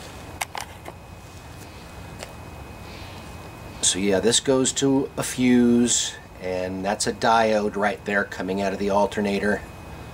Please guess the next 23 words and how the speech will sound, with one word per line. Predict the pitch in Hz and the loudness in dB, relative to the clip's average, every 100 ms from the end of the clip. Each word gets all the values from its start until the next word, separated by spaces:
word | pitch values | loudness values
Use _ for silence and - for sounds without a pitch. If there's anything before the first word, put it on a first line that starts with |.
| - - - - - - | -14 -14 -14 -12 -6 0
So | 90 | 4
you | 95 | 6
don't | 120 | 6
ever | 127 123 | 6 6
want | 120 110 - | 6 4 0
to | |
cut | 131 - - - - 226 | 0 -2 -6 -20 -8 0
this | 233 - | 2 2
wire. | 127 87 87 85 - 92 | 0 0 -2 -6 -10 -8
You | |
want | 92 87 | -8 -6
to | - | -10
keep | 95 | -8
this | - 95 | -2 -2
part | - - 87 | -2 -4 -4
intact. | 85 82 - 90 85 - | -4 -6 -4 -2 -2 -4
That's | 85 - | -4 -4
where | 92 | -4
the | |
diode | 76 85 78 78 78 76 | -2 -2 -2 -2 -4 -6
is. | 80 78 76 - - - - - - | -4 -4 -2 -4 -6 -12 -12 -10 -6
I | |
th-, | - | -6